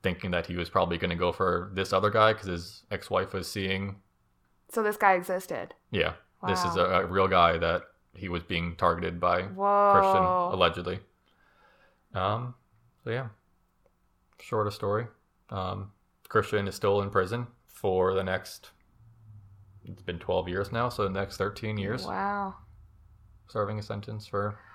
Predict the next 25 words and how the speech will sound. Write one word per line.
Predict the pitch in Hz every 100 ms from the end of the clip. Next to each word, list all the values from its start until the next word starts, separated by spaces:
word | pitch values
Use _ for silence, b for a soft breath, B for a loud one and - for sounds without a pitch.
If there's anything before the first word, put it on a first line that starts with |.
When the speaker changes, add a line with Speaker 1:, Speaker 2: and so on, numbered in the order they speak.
| -
Speaker 1:
allegedly | 107 104 202 208
killing | 202 247 202
a |
man. | 180
Speaker 2:
You | 269
have | 240
no | 240
idea | 233 226 220
how | 220
old | 208 220
he | 240
was | 240 240 240
when | 240 226
he |
did | 233 247
all | 247 254
this? | 269 269 - - -
Speaker 1:
Um, | 95 104 117
right | 107 127
now, | 113 123 143
I | 110
think | - - 113 107
he | - 110 107 104
is | 95 95 95 92 101 127 156 - - - - - - b b b b b b b - _ _ -
thirty-five. | 104 104 110 113 113 104 - 107 139 185